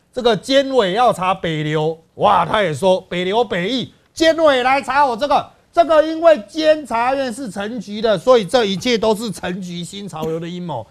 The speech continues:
他想用这种方式把自己身上的压力给卸掉，想办法召集出一批天兵天将来帮助他。但是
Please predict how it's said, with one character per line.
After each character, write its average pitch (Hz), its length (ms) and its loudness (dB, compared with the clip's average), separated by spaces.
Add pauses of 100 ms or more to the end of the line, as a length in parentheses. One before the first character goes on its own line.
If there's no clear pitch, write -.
(320)
他 320 200 2
想 196 320 -8
用 254 200 -6
这 233 80 -6
种 175 220 -4
方 202 260 -6
式 208 160 -12
把 139 280 -10
自 226 180 -10
己 147 180 -12
身 202 280 -10
上 190 180 -6
的 160 80 -8
压 175 240 -2
力 175 140 -8
给 123 200 -12
卸 175 280 -8
掉， 165 200 -6 (280)
想 214 280 0
办 285 220 2
法 175 160 -4
召 302 340 2
集 202 280 -10
出 247 200 -8
一 247 80 -8
批 233 360 -8 (360)
天 269 360 -2
兵 262 260 -4
天 247 240 2
将 220 160 2
来 175 180 -2
帮 190 240 -4
助 170 140 -8
他。 143 260 -4
但 185 220 -4
是 160 240 -10